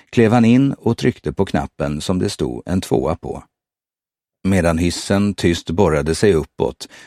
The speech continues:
såg han ut genom de stora fönstren i den glasade fasaden. Molnen som stod svarta längs horisonten tycktes fortfarande vägra att släppa igenom något egentligt ljus.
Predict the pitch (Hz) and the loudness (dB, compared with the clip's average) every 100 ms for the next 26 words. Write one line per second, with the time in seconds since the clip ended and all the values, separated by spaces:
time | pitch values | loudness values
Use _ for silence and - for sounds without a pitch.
0 | _ - 123 135 95 107 139 113 90 87 | _ 0 4 4 4 2 2 2 2 2
1 | 101 101 - 110 78 101 - 71 64 - | -2 -2 -2 0 0 0 0 -2 -4 -4
2 | 85 71 71 - _ - 78 73 67 69 | -4 -4 -10 -14 _ 0 0 0 -6 -2
3 | 107 85 - 80 65 62 - _ 95 - | 0 0 -2 -4 -4 -6 -8 _ -2 0
4 | 57 - 50 - _ _ _ _ _ _ | -2 -6 -12 -14 _ _ _ _ _ _
5 | _ - - 90 82 78 95 98 98 - | _ -16 0 2 4 2 0 -2 -6 -2
6 | 87 80 - - - - 87 90 82 - | -2 -2 0 -2 -2 -4 0 0 0 0
7 | 92 98 80 73 - 98 101 - 131 - | 0 0 -2 -4 -4 -4 -4 -4 -6 -4
8 | 90 - - 127 - - 80 85 104 117 | -6 -8 -4 -4 -4 -4 -2 0 -4 0
9 | 127 78 76 - 52 80 - - _ 90 | 0 0 -4 -6 -4 -6 -10 -20 _ -6
10 | - 87 80 92 107 76 69 73 80 87 | 0 -2 0 -2 0 -2 -4 -6 -4 -4
11 | 78 78 - 110 78 64 76 - - - | -4 -6 -2 0 0 -4 -8 -6 -4 -4
12 | - - - | -6 -14 -16